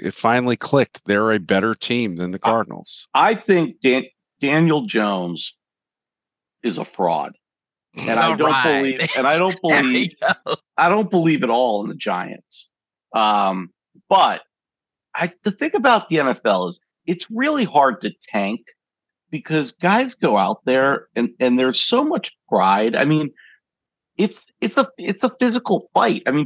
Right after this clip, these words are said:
Speaker 2: football is a fight. It's not the N B A where you just lollygag and you don't cut hard and you don't,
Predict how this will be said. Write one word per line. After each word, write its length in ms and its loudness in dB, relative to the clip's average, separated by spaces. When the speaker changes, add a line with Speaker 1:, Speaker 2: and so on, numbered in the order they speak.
Speaker 2:
football 460 2
is 80 -4
a 100 2
fight. 320 0
It's 200 -8
not 220 0
the 120 4
N 120 2
B 200 2
A 380 -2
where 140 0
you 60 2
just 280 -2
lollygag 840 0
and 140 -2
you 60 -2
don't 320 0
cut 200 -2
hard 420 2
and 120 -6
you 80 -4
don't, 300 -2